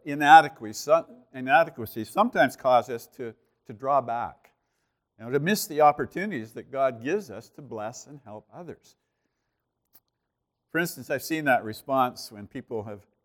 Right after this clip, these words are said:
been asked to serve as an elder in the church. Uh, "Oh, I don't think I could do that. I'm not worthy. I'm too inadequate." And that's an honest admission.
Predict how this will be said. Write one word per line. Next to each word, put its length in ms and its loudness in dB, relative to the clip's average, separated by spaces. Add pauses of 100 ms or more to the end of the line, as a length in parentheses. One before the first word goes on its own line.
(120)
been 200 -10
asked 420 0
to 140 -20 (260)
serve 420 -2 (360)
as 120 -18
an 80 -12
elder 420 0
in 60 -20
the 60 -20
church. 560 -6 (160)
Uh, 160 -20 (200)
"Oh, 120 2
I 120 10
don't 160 0
think 180 -10
I 120 0
could 160 -14
do 140 -4
that. 380 6
I'm 200 -4
not 180 -2
worthy. 420 -4
I'm 200 -16 (320)
too 160 -6
inadequate." 640 0 (1080)
And 140 -14
that's 220 -10
an 100 -12
honest 380 -12
admission. 400 -16